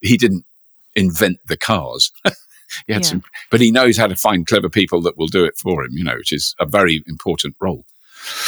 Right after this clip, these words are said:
Speaker 2: That's definitely true. He's a very good leader from that point of view.
Speaker 1: Yeah.
Speaker 2: Um, so, yeah. W-, well, that, that kind of leads us on actually to, to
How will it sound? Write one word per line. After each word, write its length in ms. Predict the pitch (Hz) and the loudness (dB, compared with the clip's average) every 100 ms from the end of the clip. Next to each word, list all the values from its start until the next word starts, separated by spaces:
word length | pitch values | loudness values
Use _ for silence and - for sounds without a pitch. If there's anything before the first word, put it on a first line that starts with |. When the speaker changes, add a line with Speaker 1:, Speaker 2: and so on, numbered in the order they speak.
| - - | -2 -2
Speaker 2:
That's 220 | 196 - | -6 -4
definitely 320 | 196 185 165 | -4 -4 -6
true. 240 | - 180 165 | -4 -4 -4
He's 220 | 170 170 | -4 -6
a 40 | |
very 240 | 175 185 175 | -4 -4 -4
good 160 | 170 | -4
leader 300 | 156 156 156 | -4 -4 -6
from 240 | 156 151 151 | -8 -6 -6
that 140 | - | -6
point 220 | - 147 | -8 -10
of 60 | - | -2
view. 100 | 95 | 2
Speaker 1:
Yeah. 160 | 87 71 - - | 2 0 -8 -14
Speaker 2:
Um, 400 | 151 143 139 147 - | -10 -10 -10 -12 -16
so, 260 | - 147 143 | -12 -10 -10
yeah. 280 | 165 143 139 - - - | -8 -8 -10 -12 -16 -12
W-, 180 | 453 - | -14 -10
well, 180 | 226 269 | -4 -4
that, 140 | 311 - | -4 -8
that 260 | - 330 - | -4 -4 -2
kind 240 | 339 311 | -4 -4
of 80 | 262 | -4
leads 240 | 277 294 | -6 -6
us 140 | 214 240 | -4 -2
on 120 | 247 | -2
actually 360 | - - 175 | -4 -6 -6
to, 560 | 165 - 185 175 175 170 | -6 -4 -2 -2 -2 -6
to 340 | - - 180 | -6 -4 -4